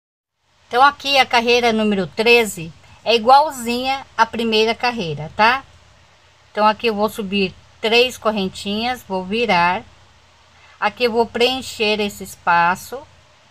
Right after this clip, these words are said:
tá? Com dois pontos altos. Aqui no seguinte, mais um ponto alto.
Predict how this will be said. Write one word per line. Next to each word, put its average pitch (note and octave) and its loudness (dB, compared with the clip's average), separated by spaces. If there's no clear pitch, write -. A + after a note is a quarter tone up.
tá? G3 2
Com G3 -4
dois F#3+ -2
pontos F#3+ -6
altos. F3 0
Aqui F#3+ -10
no G#3 -2
seguinte, G3 -4
mais F3+ -6
um G#3+ -2
ponto F#3+ -6
alto. E3+ 0